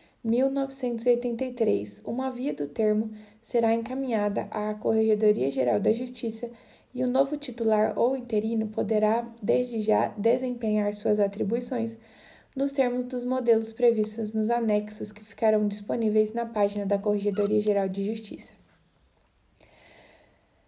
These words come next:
Seção oito dos Padrões de Tecnologia da Informação, mil novecentos e oitenta e quatro. Os serviços notariais e de registro deverão adotar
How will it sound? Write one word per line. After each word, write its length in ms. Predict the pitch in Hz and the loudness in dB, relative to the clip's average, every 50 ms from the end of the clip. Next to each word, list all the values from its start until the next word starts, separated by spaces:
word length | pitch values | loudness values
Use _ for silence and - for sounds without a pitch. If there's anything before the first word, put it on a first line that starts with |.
| _ _ _ _ _ _ _ _ _ _ _ _ _ _ _ | _ _ _ _ _ _ _ _ _ _ _ _ _ _ _
Seção 580 | _ - - 269 269 262 - 269 294 320 302 254 | _ 0 2 2 2 2 0 0 2 2 2 2
oito 340 | 233 220 214 208 214 - 208 | 4 4 4 2 0 -2 -2
dos 200 | 190 - - - | -2 -2 -2 0
Padrões 480 | - 285 277 247 214 226 220 226 240 | 2 2 2 4 2 2 2 2 0
de 100 | 233 240 | -2 -2
Tecnologia 800 | 240 - 240 240 233 247 247 254 254 254 254 247 226 214 226 233 | 0 0 0 0 0 0 -2 0 2 2 2 2 4 4 4 6
da 100 | 208 226 | 6 4
Informação, 680 | 226 226 226 233 226 220 240 269 262 - - 196 190 - - - - - - | 2 2 0 0 0 0 0 0 -2 -4 -6 -6 -6 -8 -12 -18 -16 -8 -2
mil 160 | 226 240 254 | 0 2 2
novecentos 460 | 254 262 262 254 - - 247 233 226 | 2 0 -2 -4 -4 -4 -2 0 0
e 40 | 240 | 0
oitenta 320 | 233 240 - 233 226 226 | 0 0 -2 -2 0 0
e 80 | 247 247 | -2 -2
quatro. 440 | - - - - - - - - - - | -2 -4 -4 -4 -6 -12 -16 -18 -12 -10
Os 120 | - 226 | -8 -4
serviços 500 | 233 269 269 269 277 311 311 - 330 294 | 0 0 0 2 2 0 -2 -2 -4 -6
notariais 580 | 269 254 233 226 226 208 214 208 208 208 196 196 | -4 -4 -2 2 2 4 4 4 4 4 2 0
e 60 | 196 | -4
de 100 | 185 190 | -6 -4
registro 540 | 185 190 196 185 196 220 214 202 - - 202 | -2 -2 0 2 2 0 0 0 -2 -6 -4
deverão 480 | 185 196 208 202 208 202 202 196 196 | 0 0 2 4 2 2 2 2 0
adotar 520 | 196 190 190 190 196 - 220 208 208 208 | 0 0 0 -2 0 0 2 2 2 0